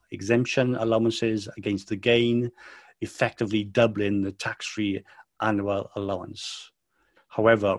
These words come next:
remember that tax rules can change in the future and their effects depend on your particular circumstances, which will also change over time.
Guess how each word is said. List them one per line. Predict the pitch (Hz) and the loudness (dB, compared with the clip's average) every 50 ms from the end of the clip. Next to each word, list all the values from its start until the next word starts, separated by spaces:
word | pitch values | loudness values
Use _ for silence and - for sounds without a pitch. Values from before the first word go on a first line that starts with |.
| 104 - | -2 -2
remember | 110 104 104 101 101 101 98 98 95 | -2 0 0 0 0 -2 -2 -4 -4
that | 92 101 98 - | -4 -6 -6 -6
tax | - 127 123 - - - | -8 -8 -8 -8 -8 -6
rules | 107 104 95 - | -6 -6 -6 -4
can | - 104 | -4 -4
change | 98 - - 101 98 98 92 | -4 -2 -2 -2 -2 -2 -2
in | 95 | -2
the | 95 92 | -4 -2
future | - 113 104 - - 120 113 113 113 - - - - - - - - | 0 -2 -2 0 2 2 2 2 0 -6 -18 -18 -18 -20 -20 -16 -6
and | - 104 101 101 98 | -2 0 0 2 6
their | 113 117 120 113 | 8 8 8 8
effects | 113 104 - - 104 98 - - - - - _ _ - | 6 4 2 0 -2 -2 -2 -6 -10 -10 -10 _ _ -8
depend | - 110 - - - 117 107 104 101 | -8 -6 -4 0 2 4 4 4 4
on | 98 98 98 | 2 0 0
your | 95 101 101 104 98 | 2 2 0 0 0
particular | 98 - - - 110 - 104 101 104 107 101 _ - - - - - - | -4 -6 -6 -4 -4 -2 -2 -2 -2 -2 -6 _ -18 -20 -20 -20 -20 -10
circumstances, | - - - 156 143 123 - - 95 92 87 90 101 92 90 - - _ - - - | -4 0 2 2 2 2 0 -2 -6 -8 -8 -8 -10 -10 -10 -10 -14 _ -16 -8 -8
which | - 101 - | -6 -4 2
will | 117 120 131 | 4 6 6
also | 139 160 151 - - | 8 6 4 2 -2
change | 98 - - 98 98 95 92 | -4 -2 0 0 0 0 -2
over | 95 92 95 | -4 -8 -8
time. | 92 - - - - - _ | -10 -10 -10 -10 -12 -14 _